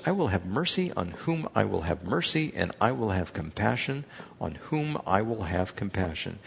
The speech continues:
It does not, therefore, depend on man's desire or effort, but on God's mercy." And so God just randomly, according to us, randomly, he chooses to have mercy.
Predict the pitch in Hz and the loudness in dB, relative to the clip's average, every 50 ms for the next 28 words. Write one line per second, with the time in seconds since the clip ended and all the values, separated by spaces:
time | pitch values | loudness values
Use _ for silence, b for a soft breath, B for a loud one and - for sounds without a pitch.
0 | B B B B B B B 101 92 - - 98 101 101 95 101 104 127 151 139 | B B B B B B B 0 2 4 4 4 4 4 4 6 6 6 6 6
1 | - - 101 127 165 165 - - 110 101 101 - 90 - - 110 101 98 92 90 | 4 4 6 6 6 4 2 2 2 2 2 0 -2 0 2 2 4 4 2 -2
2 | 82 80 87 87 90 95 101 117 120 - - - 101 95 87 95 95 98 127 139 | -2 -4 0 2 4 4 4 4 2 0 -2 0 0 2 4 4 6 6 6 4
3 | 147 151 - - 135 123 - - - - 101 - - - - - - - - - | 2 2 2 2 2 2 0 2 4 4 4 4 4 -2 -4 -4 -6 -14 -16 -18
4 | - - - - 95 92 90 87 87 85 - - 82 78 76 78 - - - - | -20 -20 -8 -4 -2 0 0 0 -2 -2 0 2 4 4 4 2 0 -4 -8 -6
5 | 104 127 156 139 107 - - - - - - B B B B B B B B B | -4 -4 -2 -2 -2 -2 -4 -4 -8 -10 -16 B B B B B B B B B
6 | B B B B - 107 101 - 120 107 101 95 110 - 160 175 156 - - - | B B B B 2 2 4 6 8 6 8 8 6 6 6 6 4 4 4 4
7 | - - - - - - - - - - - - - - - 98 95 98 113 156 | 4 4 2 0 -2 -6 -16 -20 -20 -20 -20 -16 -14 -12 -6 0 4 6 8 8
8 | 208 220 123 101 85 73 67 73 85 110 123 - - - - - - - - - | 8 6 6 4 4 2 -4 -4 -4 -4 -6 -8 -12 -20 -20 -20 -20 -16 -14 -14
9 | - - - - 113 101 90 87 - - - 104 113 92 71 69 - - - - | -12 -8 0 2 4 4 4 2 -2 0 2 4 4 4 4 2 0 0 -2 -4
10 | - - - 92 87 82 80 85 - - 80 82 - 110 104 - - - - - | -6 -6 -4 -2 -2 -2 -2 -4 -4 -4 -6 -6 -6 -6 -8 -10 -14 -10 -6 -4
11 | 127 123 - - 101 95 92 92 104 110 - - - 98 95 98 101 - - 160 | -4 -2 -2 -2 -2 -2 -2 -4 -4 -4 -4 -4 -2 0 0 0 -2 -2 -4 -6
12 | 180 - - 101 | -4 -4 -4 -4